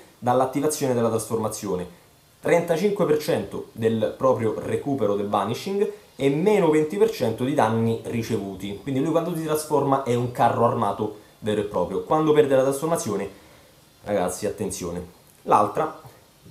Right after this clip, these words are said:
quindi, se la propria salute, eh, rimane, diciamo, se la propria salute rimasse del cinquanta per cento o meno dopo che l'attacco dell'avversario è finito, si pesca una Special Move. Si può attivare solo una volta.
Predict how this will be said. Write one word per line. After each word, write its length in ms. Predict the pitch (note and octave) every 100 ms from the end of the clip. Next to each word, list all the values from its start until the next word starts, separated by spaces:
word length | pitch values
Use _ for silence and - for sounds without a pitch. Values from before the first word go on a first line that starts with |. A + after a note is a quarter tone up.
| -
quindi, 360 | C3 G2+ F#2
se 220 | - - C3
la 240 | D3 D3+
propria 360 | F#3+ A3 F#3+ F#3
salute, 720 | E3+ D#3 C#3 A2 G2+ - -
eh, 140 | G#2+ G#2+
rimane, 440 | A#2+ C3+ A#2+ G#2
diciamo, 300 | A2 B2+ A#2
se 120 | G#2+
la 80 | A#2
propria 240 | E3 E3
salute 300 | D3 D3 D3+
rimasse 480 | C3 C3 A2+ - G2
del 160 | G2+ G#2+
cinquanta 400 | - B2+ D#3+ D3
per 140 | C3+
cento 400 | - A2 G2+ A2
o 120 | D3 D3
meno 420 | D#3+ D3 G2+ - - -
dopo 500 | - G#2+ C#3+ D3+ C#3+
che 140 | B2+ A#2+
l'attacco 480 | A#2+ A#2+ C3+ C3+
dell'avversario 580 | A#2 A#2 A#2 A2+ - A2
è 20 |
finito, 560 | A2+ C4 G3+ F#2+ G#2 - - - -
si 140 | -
pesca 340 | A3+ - - -
una 140 | C#3+
Special 500 | D3+ - - D#3 A#2+
Move. 380 | A2+ F#2 E2+ D#2+ - -
Si 120 | -
può 80 | E3
attivare 360 | - D#3 A2 -
solo 400 | - D3 C3 B2+
una 160 | A2+ G2+
volta. 320 | F2+ - -